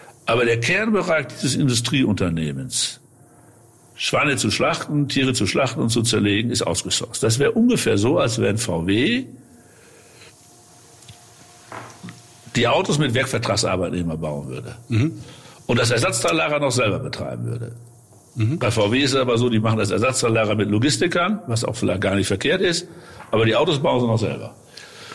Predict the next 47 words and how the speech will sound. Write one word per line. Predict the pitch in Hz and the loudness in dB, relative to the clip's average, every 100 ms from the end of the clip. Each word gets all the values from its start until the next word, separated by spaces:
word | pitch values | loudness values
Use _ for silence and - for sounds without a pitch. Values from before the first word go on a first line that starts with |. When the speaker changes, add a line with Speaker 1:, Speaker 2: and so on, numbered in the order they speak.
| - - | -16 -2
Speaker 1:
So, | 117 | 2
und | 117 110 | 4 4
da | 151 | 2
will | 147 151 | 2 2
ich | 135 | 2
wieder | 131 120 | 2 2
hin. | 110 82 - | 2 0 -4
Und | - 104 | 0 2
dann | 120 | 2
wissen | 156 170 | 2 2
Sie, | 180 | 2
wozu | 147 - 190 | 0 0 0
das | 127 | 2
führt. | - - 80 - - | 0 -2 -4 -4 -4
Das | 95 | -4
führt | - | -2
doch | 139 | -2
dazu, | - 90 92 - 98 101 - - - - - - - - | -2 -2 0 -2 -4 -12 -18 -20 -20 -20 -20 -20 -16 -4
wenn | 104 | 0
die | |
Leute | 117 143 151 120 | 2 2 0 0
dann, | 123 151 | 0 0
egal | 160 113 113 131 | -2 0 0 2
ob | 107 | 0
bei | 95 | 0
Westfleisch | 90 120 - 117 104 | 2 0 2 0 0
oder | 87 | 0
bei | 85 | -2
Tönnies, | - 110 120 - - - | 0 0 0 -2 -6 -6
fest | 101 - | -4 -2
angestellt | 90 87 85 85 78 | -2 -2 -4 -6 -6
sind, | - 80 85 | -6 -8 -4
dann | 107 | -2
werden | 107 120 143 | 0 0 0
die | 131 | 0
Menschen | 110 104 123 - | 2 0 0 0
natürlich | 92 - 104 107 107 | -2 0 0 0 0
auch | - 90 | -4 0
mutiger. | 104 113 98 - - - - - - - - - - - - - | 0 2 0 -2 -12 -18 -20 -20 -20 -20 -20 -20 -20 -20 -18 -4
Dann | 107 | 0
wollen | 120 151 | 2 2
die | 151 147 | 2 2
irgendwann | 107 104 107 | 4 4 2
auch | 113 | 2
einen | |
Betriebsrat | 120 120 - - 92 - | 2 2 0 -2 -6 -8
haben. | 76 64 | -10 -10